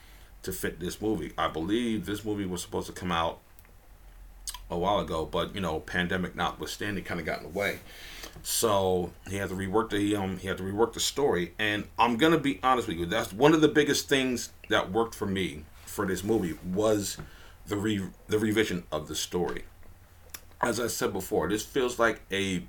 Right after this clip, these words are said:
grief therapy session for all of us, 'cause, you know, when he, when Chadwick passed away, you know,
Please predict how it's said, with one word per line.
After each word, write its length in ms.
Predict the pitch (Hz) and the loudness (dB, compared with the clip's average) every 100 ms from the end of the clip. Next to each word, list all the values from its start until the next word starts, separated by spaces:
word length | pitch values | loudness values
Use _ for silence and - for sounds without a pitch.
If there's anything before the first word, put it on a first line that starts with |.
| - | -12
grief 340 | - 107 117 - | -2 4 4 2
therapy 400 | - 104 107 92 | 0 2 2 0
session 300 | 87 87 85 | -4 -4 -6
for 140 | - | -6
all 260 | - 80 71 | -4 -2 -2
of 100 | - | -6
us, 240 | - - - - - - - | -10 -12 -16 -18 -18 -18 -8
'cause, 600 | - 98 87 85 - - - - - - - | 0 2 2 -2 -4 -8 -14 -20 -20 -20 -4
you 100 | 127 | 0
know, 140 | 98 80 | 2 0
when 320 | 78 107 107 | 0 0 2
he, 300 | 117 107 90 - - | 2 -2 -4 -10 -6
when 220 | 95 92 | -2 0
Chadwick 400 | 87 110 90 90 | 0 -2 -2 -6
passed 300 | - - - | -8 -10 -8
away, 480 | - 120 135 85 82 - - - - - - | 0 4 4 2 -6 -16 -20 -20 -20 -20 -8
you 160 | 104 | -4
know, 460 | 90 69 60 58 - | -2 -2 -4 -4 -8